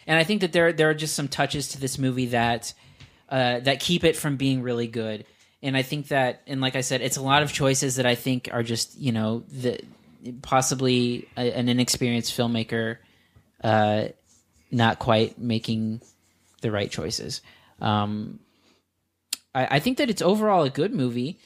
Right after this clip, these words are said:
and I think that, you know, great performances, the music's fantastic. Um,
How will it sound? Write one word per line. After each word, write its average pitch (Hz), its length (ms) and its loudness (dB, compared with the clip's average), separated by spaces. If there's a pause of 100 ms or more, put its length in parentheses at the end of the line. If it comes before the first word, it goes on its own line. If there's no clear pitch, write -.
(260)
and 143 200 2
I 135 40 4
think 156 220 -2
that, 143 180 2
you 147 120 2
know, 135 100 4
great 151 300 2
performances, 156 580 -2
the 131 60 -4
music's 156 420 0
fantastic. 131 800 0 (440)
Um, 110 600 0